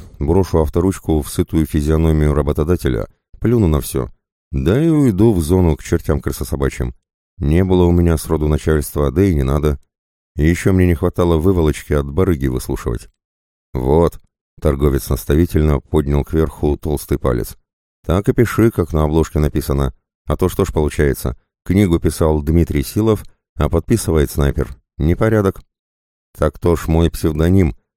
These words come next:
попытался отбрехаться я, понимая, что по сути Петрович прав. «И правда, неувязка получается».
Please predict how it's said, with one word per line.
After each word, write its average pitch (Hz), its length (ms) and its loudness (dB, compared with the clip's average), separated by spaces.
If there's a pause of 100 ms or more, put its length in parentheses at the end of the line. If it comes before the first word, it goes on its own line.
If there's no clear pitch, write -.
попытался 71 540 -2
отбрехаться 67 560 -4
я, 87 380 0
понимая, 73 440 2
что - 180 -8
по 78 120 -2
сути 78 300 -4
Петрович 69 480 -2
прав. - 260 -6 (500)
«И 98 140 2
правда, 95 580 2 (100)
неувязка 78 600 2
получается». 67 800 -2